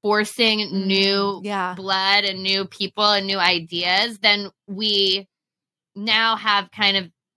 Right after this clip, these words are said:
Speaker 1: at least on the Democratic side, there is kind of this issue of, like, an age gap
Speaker 2: Yeah, 'cause you've got
Speaker 1: between,
Speaker 2: Tim
Speaker 1: like, we've
Speaker 2: Scott,
Speaker 1: got
Speaker 2: Nikki
Speaker 1: young
Speaker 2: Haley, Ron DeSantis on the Republican side. They're, they're
Speaker 1: Yeah,
Speaker 2: young and
Speaker 1: they're all,
Speaker 2: ready.
Speaker 1: like, fifty, in their fifties, which is actually, uh,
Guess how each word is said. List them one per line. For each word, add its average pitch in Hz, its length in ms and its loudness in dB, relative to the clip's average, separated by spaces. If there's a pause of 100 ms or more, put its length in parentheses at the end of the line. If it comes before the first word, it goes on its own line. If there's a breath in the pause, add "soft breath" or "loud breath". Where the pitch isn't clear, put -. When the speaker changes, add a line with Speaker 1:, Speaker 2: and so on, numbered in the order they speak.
(260)
Speaker 1:
at 220 120 0
least 269 200 -2
on 220 80 0
the 202 80 -2
Democratic 208 560 0
side, 185 320 2
there 185 200 0
is 208 220 2
kind 190 240 0
of 170 100 -2
this 175 240 -2
issue 180 440 0 (100)
of, 170 240 2 (220)
like, 165 320 2 (520)
an 180 260 0
age 185 600 0
gap 139 300 0
Speaker 2:
Yeah, 285 80 -4
'cause - 200 -6
you've 190 120 -2
got 247 160 4
Speaker 1:
between, 190 120 0
Speaker 2:
Tim 269 80 4
Speaker 1:
like, 185 100 6
we've 175 100 2
Speaker 2:
Scott, 277 320 4
Speaker 1:
got 190 120 4
Speaker 2:
Nikki 254 180 -2
Speaker 1:
young 208 200 4
Speaker 2:
Haley, 277 320 2
Ron 254 200 2
DeSantis 262 580 2
on 233 80 2
the 233 80 4
Republican 247 400 2
side. 240 340 4
They're, 254 300 4
they're 233 160 4
Speaker 1:
Yeah, - 100 6
Speaker 2:
young 233 120 8
and 262 80 4
Speaker 1:
they're 320 160 6
all, 453 100 8
Speaker 2:
ready. 508 140 2
Speaker 1:
like, 494 220 -4 (340)
fifty, 381 460 2
in 302 360 -2
their 370 160 0
fifties, 359 460 0
which 269 160 -2
is 269 80 -6
actually, 294 640 0 (1200)
uh, 240 380 2